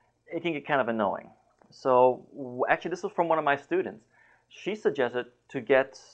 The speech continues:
what's called an artist's eraser. And it's, it's like clay. It's kind of interesting. And so you can kind of, kind of stretch it out here, and it's self-cleaning. That's the nice thing about it. So, and you can mold it to any shape you like. It's also rather therapeutic. Like, "Oh, I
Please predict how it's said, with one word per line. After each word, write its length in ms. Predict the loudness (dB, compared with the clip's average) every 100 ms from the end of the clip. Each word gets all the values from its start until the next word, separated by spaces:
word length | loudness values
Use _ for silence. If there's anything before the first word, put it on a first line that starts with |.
| _ -14
what's 200 | -14 -6
called 240 | -2 -2
an 60 | 2
artist's 580 | 4 4 2 -6 -20 -10
eraser. 500 | -4 -2 -2 -4 -18 _ _ _ _ _ _ _ _ _ _ -2
And 100 | -2
it's, 180 | -2 -4
it's 160 | -4
like 180 | -2 -2 -6 -18 -20 _ _ -8
clay. 560 | 2 4 4 2 -6 _ _
It's 100 | _
kind 100 | -6
of 60 | -4
interesting. 360 | -6 -10 -16 -16 _ _ _ _ _ -20
And 80 | -14
so 80 | -12
you 80 |
can 140 | -12 -8
kind 180 | -6 -6
of, 120 | -6
kind 100 | -6
of 40 |
stretch 300 | -2 0 2
it 60 | 2
out 240 | 2 2
here, 260 | 0 2 2
and 140 | 0
it's 160 | -4 -2
self-cleaning. 800 | 2 2 2 -4 -2 -2 -6 -10 _ _ _ -20
That's 120 | -6
the 80 | -4
nice 100 | -4
thing 100 | -4
about 200 | -6 -6
it. 100 | -8
So, 320 | -4 -4 -4 -8 _ _ _
and 100 | -10
you 60 | -8
can 120 | 0
mold 220 | 4 4
it 20 | 2
to 40 |
any 120 | -10
shape 320 | -4 -2 -2
you 60 | 0
like. 180 | 0 0
It's 80 | -2
also 180 | -2 -2 -2
rather 240 | 2 2
therapeutic. 680 | 2 4 4 2 0 0 0
Like, 160 | -4 -8 -10
"Oh, 60 |
I 140 | -10